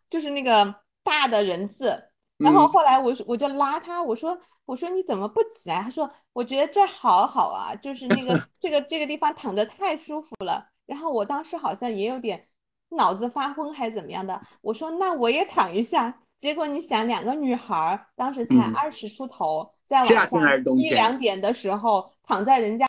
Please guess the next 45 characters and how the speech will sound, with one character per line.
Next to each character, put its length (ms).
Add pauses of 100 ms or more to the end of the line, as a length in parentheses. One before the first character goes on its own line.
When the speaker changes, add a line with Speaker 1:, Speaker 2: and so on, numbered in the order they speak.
(120)
Speaker 2:
门 380
口 260
大 220
马 260
路 180
上， 240 (240)
还 220
好 180
当 220
时 80
安-， 240 (120)
还 180
比 100
较 80
安 260
全， 240
没 120
有 100
发 120
生 80
什 100
么 100
事 0
儿。 60
Speaker 1:
对 160
啊， 40
感-， 180
感 220
谢 160
国 240
家， 220
感 180
谢 160
政 200
府。 80
Speaker 2:
对， 160
感 200
谢 280
国 220
家 280
的 240
治 220
安。 480 (800)
Speaker 1:
对 120
啊， 300